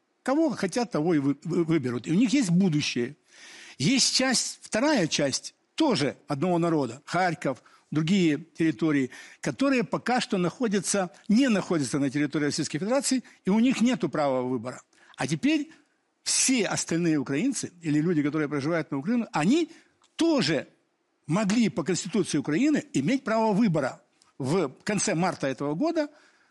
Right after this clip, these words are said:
а, буквально через две недели, в Украине должны были быть выборы президента Украины. Но Зеленский их отменил. Он сказал: "Не надо выборы". Второе. Что сделал Зеленский за этот период? Он убрал самого главного своего конкурента.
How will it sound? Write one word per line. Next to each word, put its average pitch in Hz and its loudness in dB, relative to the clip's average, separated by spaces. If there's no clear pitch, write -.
а, 165 0
буквально 156 -2
через 151 -2
две 165 0
недели, 233 0
в 160 0
Украине 226 2
должны 208 0
были 214 0
быть 202 -2
выборы 196 2
президента 180 0
Украины. 160 -2
Но 226 4
Зеленский 262 2
их - -2
отменил. 190 2
Он 254 0
сказал: 123 -2
"Не 208 2
надо 180 0
выборы". 117 -6
Второе. 247 0
Что 277 0
сделал 226 0
Зеленский 190 0
за 156 0
этот 143 -4
период? 123 -4
Он 262 2
убрал 233 2
самого 202 0
главного 190 0
своего 175 0
конкурента. 175 0